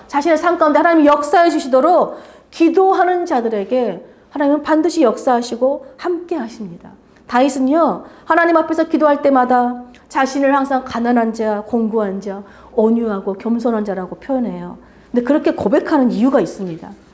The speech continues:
출애굽기 이십이 장을 보면요, 하나님은 애굽에서 나온 이스라엘 백성들에게 "너희는 나그네를 압제하지 말고 고아와 가부를 해롭게 하지 말아라." 즉, 한마디로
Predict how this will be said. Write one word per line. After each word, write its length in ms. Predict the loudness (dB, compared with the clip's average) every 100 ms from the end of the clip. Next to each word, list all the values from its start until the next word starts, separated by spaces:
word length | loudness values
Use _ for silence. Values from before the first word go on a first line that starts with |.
| _ -20 -20 -4
출애굽기 420 | 0 0 0 -2
이십이 320 | 0 0 0
장을 240 | 2 0 0
보면요, 640 | 0 -2 -2 -2 -2 -6 -16 -18 -4
하나님은 560 | 0 2 4 2 2 0
애굽에서 440 | 0 0 0 0
나온 240 | 0 0
이스라엘 300 | -2 -2 -2
백성들에게 840 | -4 -6 -8 -6 -8 -6 -6 -6 -12 -20 -14
"너희는 340 | -2 2 2 2
나그네를 440 | 0 0 2 2
압제하지 480 | 2 0 -2 -4 -4
말고 520 | -4 -4 -2 -4 -4 -14 -20 -4
고아와 480 | 2 4 4 0 -2
가부를 460 | -4 -4 0 -2
해롭게 340 | -2 -4 -4 -6
하지 180 | -4
말아라." 540 | -6 -6 -4 -6 -8 -12 -20 _ -10
즉, 160 | -4
한마디로 640 | 2 2 4 4 2 0